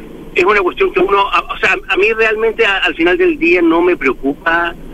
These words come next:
que se le haya ocurrido a la primera dama o a alguien de su entorno tomar esta decisión un poquito ridícula de ponerle a una repartición pública el nombre de una persona, eh, sino que no haya habido ningún filtro,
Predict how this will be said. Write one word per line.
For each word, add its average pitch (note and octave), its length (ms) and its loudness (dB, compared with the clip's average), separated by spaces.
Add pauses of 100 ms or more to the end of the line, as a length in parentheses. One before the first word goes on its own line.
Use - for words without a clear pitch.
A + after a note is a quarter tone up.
(500)
que C#3 340 2 (140)
se C3+ 60 -2
le C3+ 80 2
haya D3+ 160 2
ocurrido E3+ 600 2
a C#3 60 2
la B2+ 140 0
primera C3+ 320 2
dama C#3+ 380 0
o B2+ 140 0
a B2 60 2
alguien D3 640 2
de B2+ 440 2
su B2 60 -4
entorno C#3 640 2 (360)
tomar C#3 300 2
esta C3+ 240 -4
decisión C3+ 640 0
un C3 140 2
poquito B2+ 320 0
ridícula B2+ 600 0 (500)
de A#2 120 0
ponerle B2+ 440 2
a B2 60 2
una C3 180 2
repartición A#2+ 560 -2
pública C#3+ 460 2
el A#2+ 100 0
nombre C#3+ 300 0
de B2+ 60 0
una C3 140 2
persona, A#2 460 -2 (560)
eh, D#3 200 2 (160)
sino F3+ 200 2
que F3+ 100 0
no E3 100 2
haya F3 140 2
habido D#3+ 220 2
ningún C#3 280 0
filtro, A2+ 420 -4